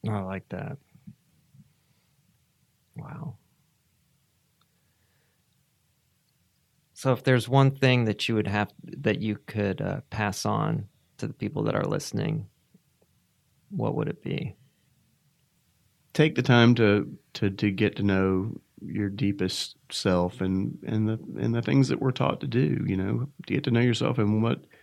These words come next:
Speaker 2: are the things that make you happy, what are the things that make you, um, glad, scared, afraid,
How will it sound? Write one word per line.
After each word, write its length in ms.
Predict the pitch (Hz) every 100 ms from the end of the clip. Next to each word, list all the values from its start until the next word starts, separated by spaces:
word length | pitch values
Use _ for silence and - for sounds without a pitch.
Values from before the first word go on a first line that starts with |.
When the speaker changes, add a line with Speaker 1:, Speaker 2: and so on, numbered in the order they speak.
| - - - - _ - - - -
Speaker 2:
are 120 | 107
the 100 | 113
things 220 | 117 120
that 100 | 117
make 220 | 117 117 107
you 80 |
happy, 360 | 101 104 - 107
what 140 | 107
are 80 | 110
the 140 | 113 107
things 240 | 107 107
that 100 | 107
make 260 | 104 110 -
you, 280 | 107 98 -
um, 320 | 95 95 95
glad, 560 | 95 101 101 113 110 - _ _ -
scared, 560 | - 101 104 113 120 -
afraid, 640 | - 104 107 117 135 147